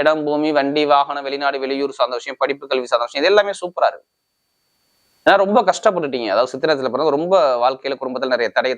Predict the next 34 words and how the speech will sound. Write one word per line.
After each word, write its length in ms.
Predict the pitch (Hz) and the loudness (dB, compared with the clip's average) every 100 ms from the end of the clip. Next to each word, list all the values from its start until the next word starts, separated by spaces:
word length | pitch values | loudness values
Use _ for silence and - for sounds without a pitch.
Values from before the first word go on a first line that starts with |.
| 127 | -2
தாமதம் 220 | 120 117 | -2 -2
எல்லாமே 180 | 123 127 | -2 0
பார்த்துட்டீங்க, 320 | 120 113 123 | -2 -4 -8
நீங்க 140 | 131 123 | -4 0
பார்க்க 220 | 123 113 101 | 0 -2 -8
மாட்டீங்க. 240 | 95 - _ _ _ _ _ _ _ _ _ _ _ _ - | -10 -18 _ _ _ _ _ _ _ _ _ _ _ _ 2
குடும்பத்துல 360 | 196 208 170 208 220 | 4 4 4 2 0
சுபகாரியம், 520 | 170 190 190 170 160 185 | 0 2 4 0 -2 -10
சுப 160 | 160 175 | -4 -4
செலவு, 340 | 175 156 139 165 196 - 156 | 0 -2 0 -2 -4 -4 0
தொழில் 260 | 160 180 | 2 2
சார்ந்த 160 | 175 147 123 | 0 0 -4
விஷயம், 240 | 156 165 | -6 -4
உத்தியோகம் 320 | 139 147 156 | -2 0 0
சார்ந்த 180 | 147 127 113 | 0 -4 -4
விஷயம் 240 | - 175 | -4 -4
இப்ப 100 | 156 127 | -2 -2
நல்லா 140 | 123 127 | 2 2
இருக்கும். 200 | 117 175 143 | 2 -2 0
கணவன் 240 | 156 170 | 0 0
மனைவி 180 | 143 123 | -2 -2
ஒற்றுமை 320 | 123 - 156 151 | -6 -4 -4 -2
நல்லா 120 | 123 117 | 0 0
இருக்கும். 200 | 117 185 - | -2 -12 -4
திருமணம் 280 | 160 175 135 | 0 0 0
நடக்கலாம், 340 | 123 127 156 139 | 0 0 -2 -4
திருமணம் 340 | 131 135 147 | -2 -2 0
நடக்கும் 320 | 101 101 - 127 | 0 -2 -4 -6
அப்படிங்கிற 300 | 117 107 104 | -4 -4 0
வார்த்தையை 240 | 98 101 117 | 0 0 -6
நம்ம 180 | 98 - | -6 -4
சொல்லலாம். 300 | 90 101 - _ _ _ _ _ _ _ _ _ _ _ _ _ _ _ _ _ _ _ - | -2 -2 -6 _ _ _ _ _ _ _ _ _ _ _ _ _ _ _ _ _ _ _ 2
படிப்பு, 280 | 196 214 220 | 2 2 4
கல்வி 180 | 196 | 4